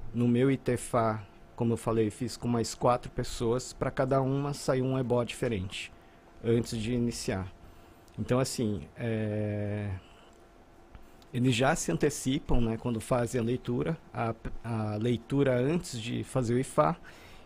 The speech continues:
e nessa leitura já vai, é, dizer que tipo de elemento você vai precisar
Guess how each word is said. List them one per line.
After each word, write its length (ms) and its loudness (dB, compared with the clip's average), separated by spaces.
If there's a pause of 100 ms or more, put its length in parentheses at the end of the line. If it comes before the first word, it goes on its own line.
e 80 2
nessa 380 2
leitura 680 4
já 160 4
vai, 600 4 (100)
é, 720 0
dizer 420 4
que 120 -4
tipo 240 -2
de 100 2
elemento 380 2
você 120 -2
vai 320 2
precisar 580 -4